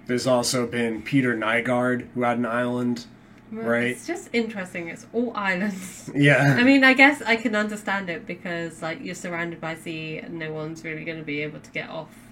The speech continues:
Speaker 1: It's
Speaker 2: You
Speaker 1: the
Speaker 2: know.
Speaker 1: implication.
Speaker 2: Right, yeah. Um, but, yeah, the, the pa-, so this, this was really true in the movie that there was, they actually had an island set up.
Speaker 1: Yep.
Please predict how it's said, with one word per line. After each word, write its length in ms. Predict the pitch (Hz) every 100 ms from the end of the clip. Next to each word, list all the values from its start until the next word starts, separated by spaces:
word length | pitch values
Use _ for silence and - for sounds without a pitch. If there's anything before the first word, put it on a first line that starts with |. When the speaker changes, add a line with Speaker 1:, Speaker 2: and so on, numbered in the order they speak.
| - - - - - - - -
Speaker 1:
It's 160 | - -
Speaker 2:
You 80 | 175
Speaker 1:
the 160 | 151
Speaker 2:
know. 60 | - -
Speaker 1:
implication. 880 | 117 98 107 - 95 90 - - - - -
Speaker 2:
Right, 440 | 185 170 156 151 -
yeah. 320 | 160 156 151 156 - - - - - - - -
Um, 680 | 190 180 180 180 180 - 214
but, 340 | 202 185 165 - - - -
yeah, 240 | 254 214 190
the, 140 | 202
the 140 | 196
pa-, 260 | 226 226 220
so 360 | - 220 208 202
this, 400 | 214 214 - - - -
this 240 | 208 208
was 160 | 208 190
really 340 | 190 180 170 170
true 520 | - - 165 156 156
in 100 | 160
the 60 | 160
movie 320 | 165 156 151
that 280 | - - -
there 140 | 151
was, 300 | - 165 170 - - -
they 180 | 175 160
actually 360 | 151 - 156
had 260 | 151 - 160
an 80 | 160
island 380 | 156 160 165
set 240 | - - -
up. 160 | - - - - -
Speaker 1:
Yep. 240 | 117 -